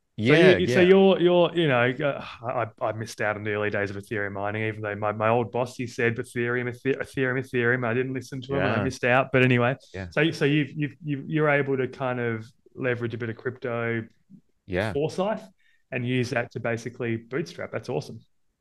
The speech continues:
Speaker 1: Yes, it de-, it definitely helped. It wasn't the sole contributor, but yeah, it was a, a nice, it made m-, me feel like, "Okay, I've got enough here that I know I can give this a good run."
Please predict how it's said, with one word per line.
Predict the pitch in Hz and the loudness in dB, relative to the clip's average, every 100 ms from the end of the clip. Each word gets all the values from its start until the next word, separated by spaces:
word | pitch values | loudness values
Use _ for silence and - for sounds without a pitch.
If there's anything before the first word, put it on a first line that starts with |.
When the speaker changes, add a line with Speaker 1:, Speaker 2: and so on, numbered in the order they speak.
| _ | _
Speaker 1:
Yes, | - 123 127 - - | 0 4 4 2 -2
it | 120 87 | -4 2
de-, | 117 107 | 4 4
it | 98 | 4
definitely | 123 131 143 123 | 2 2 0 0
helped. | 110 123 90 - | 2 2 0 0
It | 107 | 0
wasn't | 113 120 127 | 2 0 0
the | 120 | 0
sole | 104 - 151 147 151 | -2 0 4 6 6
contributor, | 143 143 151 139 147 | 2 -2 0 2 2
but | 113 101 | 0 0
yeah, | 107 95 | 0 0
it | |
was | 98 98 | -2 -2
a, | 104 101 101 107 | -2 -2 -4 -4
a | 113 | -4
nice, | 98 101 - | 0 0 2
it | 104 | 2
made | 113 113 | 4 2
m-, | 107 - | 0 -2
me | 104 98 | -2 -2
feel | - 110 | 2 2
like, | 95 87 | 4 2
"Okay, | 95 - 90 82 - _ _ _ _ | 0 2 0 0 -8 _ _ _ _
I've | 107 92 | -2 2
got | 98 | 4
enough | 95 98 98 | 4 2 2
here | 98 90 | 0 0
that | 87 90 | 0 0
I | 87 | 0
know | 90 90 | 0 -2
I | |
can | 87 90 | -2 -2
give | 90 | -2
this | 87 85 | -2 -4
a | |
good | 85 80 | -4 -4
run." | 80 - | -4 -8